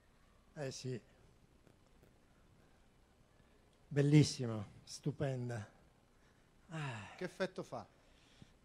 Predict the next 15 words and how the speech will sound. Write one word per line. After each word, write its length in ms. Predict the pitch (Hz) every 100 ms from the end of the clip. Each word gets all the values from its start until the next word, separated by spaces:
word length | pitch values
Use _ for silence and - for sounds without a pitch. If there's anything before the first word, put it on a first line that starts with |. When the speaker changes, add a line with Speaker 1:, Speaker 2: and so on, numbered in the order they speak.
| - -
Speaker 1:
Beh, 100 | 240
è 40 |
un 100 | 147
bellissimo 500 | 131 135 151 - 139
effetto, 920 | 135 - 147 165 165 - 143 120 117 - - -
eh, 460 | 120 117 113 110 110
non 340 | 113 120 123
diverso 560 | 123 123 123 120 - 127
da 140 | 117
quello 520 | - 120 120 117 113 - - - - - -
che 460 | - 127 120 120 123 - -
hanno 180 | 127 127
provato 420 | 120 135 139 139
tantissimi 640 | 135 135 117 135 - 139 139
italiani. 680 | 135 135 143 139 131 123